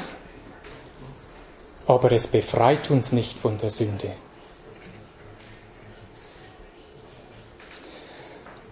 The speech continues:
Und hier kommt jetzt wiederum die Warnung von Paulus zum Tragen, die wir gelesen haben. Habt Acht, dass euch niemand beraubt durch leeren Betrug, durch Philosophie,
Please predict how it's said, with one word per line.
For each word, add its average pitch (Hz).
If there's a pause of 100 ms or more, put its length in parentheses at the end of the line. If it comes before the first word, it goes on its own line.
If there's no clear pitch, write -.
(280)
Und 139
hier 202
kommt 180
jetzt 170
wiederum 175
die 147
Warnung 160
von 139
Paulus 175
zum 165
Tragen, 151
die 139
wir 139
gelesen 139
haben. 135 (480)
Habt -
Acht, 147
dass 151
euch 143
niemand 147
beraubt 135
durch 135
leeren 147
Betrug, 147
durch 135
Philosophie, 147